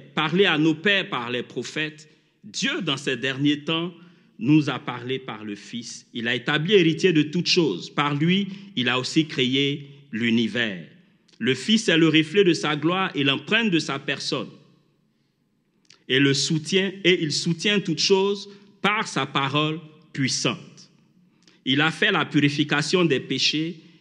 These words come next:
et s'est assis à la droite de la majesté divine dans les lieux très hauts. Lorsque nous lisons le, le verset un, on nous dit, « Après avoir autrefois, à plusieurs reprises et de plusieurs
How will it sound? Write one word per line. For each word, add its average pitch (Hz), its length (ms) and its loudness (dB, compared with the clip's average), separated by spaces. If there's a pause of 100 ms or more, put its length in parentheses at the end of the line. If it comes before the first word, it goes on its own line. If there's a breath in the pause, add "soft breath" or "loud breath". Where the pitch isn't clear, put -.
(160)
et 156 220 4
s'est - 280 -6
assis 131 380 -6
à 120 100 -8
la 117 140 -6
droite 127 360 -6
de 117 60 -6
la 113 140 -6
majesté 110 560 -8
divine 113 540 -10 (340 soft breath)
dans 104 220 -8
les 104 140 -4
lieux 110 420 -2 (520)
très 110 360 -6
hauts. - 180 -12 (1600 loud breath)
Lorsque 139 300 2
nous 294 80 10
lisons 175 380 6
le, 139 260 2
le 123 220 2
verset 131 540 0
un, 214 240 -4 (440)
on 147 100 2
nous 208 140 4
dit, « 226 320 -2
Après 170 420 2
avoir 170 380 2
autrefois, 151 800 0
à 131 100 -4
plusieurs 220 460 2
reprises 175 540 0
et 170 100 6
de 135 80 2
plusieurs 175 720 0